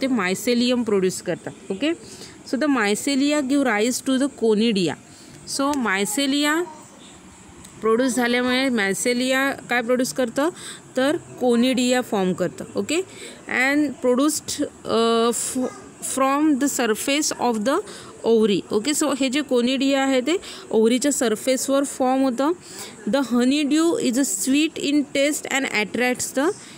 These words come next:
insects. ओके, म्हणजे हे conidia आहे, conidia म्हणजे काय, it is an honey like secretions असतं. ओके, so these honeydew like secretions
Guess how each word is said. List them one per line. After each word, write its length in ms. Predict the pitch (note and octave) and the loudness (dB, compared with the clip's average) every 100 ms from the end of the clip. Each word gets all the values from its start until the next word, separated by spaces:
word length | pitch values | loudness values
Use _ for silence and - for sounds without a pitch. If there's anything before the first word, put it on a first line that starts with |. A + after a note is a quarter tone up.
| - - A#3 | -20 -2 2
insects. 540 | A3+ A3+ A3 F3+ - | 2 2 -2 -2 -4
ओके, 260 | G#3+ C#4+ F4+ - - - - | -2 0 -4 -6 -20 -20 -10
म्हणजे 280 | A3 B3 C4+ | -2 0 2
हे 120 | C#4+ C#4+ C4 | 0 0 0
conidia 480 | A#3+ B3+ C4 C#4 C#4 | 2 2 2 2 2
आहे, 260 | C#4 B3 | 2 2
conidia 540 | - A3+ A#3+ B3 C4 C4+ | 2 2 2 2 0 0
म्हणजे 280 | C4 B3+ | 0 0
काय, 260 | B3+ C4 C#4+ - - - - - | 0 0 -2 -4 -16 -20 -20 -6
it 180 | - A3 | -2 0
is 140 | C4+ | 0
an 220 | C4 C4+ D#4+ D#4 - - | 0 2 0 -2 -8 -4
honey 560 | B3 A#3+ C4 D4 D4 - | 0 2 4 2 0 -2
like 340 | B3+ B3+ - G3+ | -2 -2 -4 -4
secretions 540 | - A#3 A#3+ A3 G3 | -2 0 0 0 -2
असतं. 200 | F3 - | -4 -4
ओके, 240 | G3+ G#3 F4 - - - - C#4+ | -4 -2 -6 -6 -16 -16 -8 0
so 60 | D4 D#4 - - - - | 2 2 -2 -14 -18 -6
these 260 | G#3+ C#4 D4 - | 0 2 0 0
honeydew 400 | A#3 A#3+ C#4 D4 | 0 2 2 2
like 380 | D4 D4 C#4+ - | 2 0 -2 -4
secretions 540 | A3 B3 C4+ C#4 D4 | -2 0 0 0 0